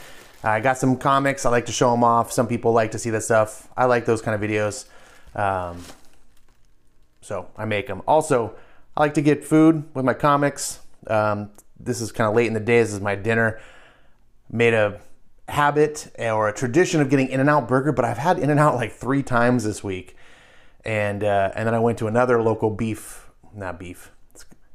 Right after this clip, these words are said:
another local hamburger place. It's called Beef and Bun. So I've had a lot of that, and I was really jonesing for some Mexican food.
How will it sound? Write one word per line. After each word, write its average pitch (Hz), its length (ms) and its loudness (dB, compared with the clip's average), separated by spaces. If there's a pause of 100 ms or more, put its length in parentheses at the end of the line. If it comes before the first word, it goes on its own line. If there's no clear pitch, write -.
another 135 280 2
local 127 760 4 (460)
hamburger 147 360 2
place. 110 360 0
It's 104 100 -10
called 117 220 0
Beef 127 200 4
and 104 120 -4
Bun. 98 260 -4 (400)
So - 140 0
I've 127 80 4
had 147 120 4
a 127 40 2
lot 120 280 4
of 120 60 0
that, 120 480 2 (200)
and 113 80 0
I 110 40 2
was 107 140 -2
really 143 240 6
jonesing 117 420 -2
for 117 100 2
some 107 200 -2
Mexican 104 400 -2
food. 95 320 -6